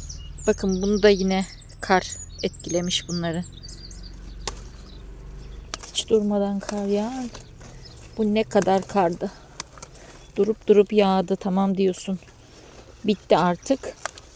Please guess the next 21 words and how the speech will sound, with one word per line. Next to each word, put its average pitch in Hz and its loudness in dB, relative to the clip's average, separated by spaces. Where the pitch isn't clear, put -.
Geçti. 208 8
Bir 240 0
bakıyoruz 247 4
biraz 233 2
sonra 226 0
gene 220 4
yağmış. - -2
<laughs> 165 -2
Aradan 202 6
bir 208 12
hafta 202 8
geçiyor. 190 4
Havalar 175 6
düzeliyor. 170 4
Sıcaklar 160 0
geliyor. 160 2
Artık 170 -2
tişört - 8
giymeye 170 4
başlıyoruz. 165 0
Yazlık 180 4